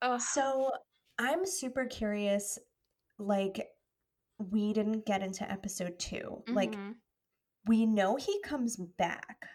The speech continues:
Speaker 2: for
Speaker 1: Mm-hmm.
Speaker 2: season four,
Speaker 1: Yeah.
Speaker 2: at least for another episode. So, like,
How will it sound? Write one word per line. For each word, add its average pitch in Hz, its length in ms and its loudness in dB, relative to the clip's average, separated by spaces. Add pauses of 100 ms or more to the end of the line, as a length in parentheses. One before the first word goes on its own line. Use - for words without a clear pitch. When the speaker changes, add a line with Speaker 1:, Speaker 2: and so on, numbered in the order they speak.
(100)
Speaker 2:
for - 400 -2
Speaker 1:
Mm-hmm. 220 80 0
Speaker 2:
season 196 720 -2 (220)
four, - 500 2
Speaker 1:
Yeah. 202 180 6
Speaker 2:
at 208 100 0
least 202 280 -2
for 208 140 -2
another 190 360 -2
episode. - 460 -6
So, 220 100 0
like, 214 200 2